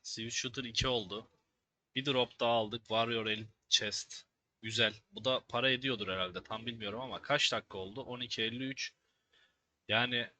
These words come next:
otuz beş dakika falan oldu ve üç drop aldık. Yani böyle devam etsin. Bir drop daha aldık. Şöyle göstereyim gitmeden. Bir Switch Shooter daha aldık. Çok iyi.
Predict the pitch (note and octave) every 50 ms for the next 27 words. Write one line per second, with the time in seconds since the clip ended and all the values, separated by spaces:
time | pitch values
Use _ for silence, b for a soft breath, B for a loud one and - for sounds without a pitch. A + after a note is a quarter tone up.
0 | _ _ _ _ _ _ _ _ _ - B2 - - C#3+ C#3 C#3 E3 D#3+ - -
1 | - B2 - - C#3+ C3+ - - B2 B2 C3 C3+ C3 A2+ G2+ G2 G2 C3 C3+ C3
2 | B2+ C#3+ C#3 - - - - _ C3+ B2+ - - - B2+ C#3 C#3 C3 C3 B2 B2
3 | C3 D3 - _ _ _ - A2 G#2+ G#2+ G#2 A2 B2+ C3 B2 B2 B2 B2 A#2+ A#2
4 | A#2 G#2+ G2+ - - - - - - - _ _ _ _ - C3+ D3 D3 D3 C#3+
5 | C#3+ C#3 C#3+ - - C3+ C3 B2+ - - C#3 C3 B2 C3 B2+ - - - A#2 A#2
6 | A#2 B2 A#2 A#2 A#2 G#2 - - - B2 A#2+ B2 A#2+ A2 A2+ G#2 G#2 G#2 G2+ G2+
7 | A#2 A#2+ A#2 A2+ B2+ - - C3+ C3 B2 - - C3 B2+ - B2+ A#2+ A2 A2 G#2+
8 | G#2+ G#2 G#2 G2+ G#2+ B2 - - - - - - C3 A#2 - - A2+ G#2 G2+ G#2
9 | A#2 A#2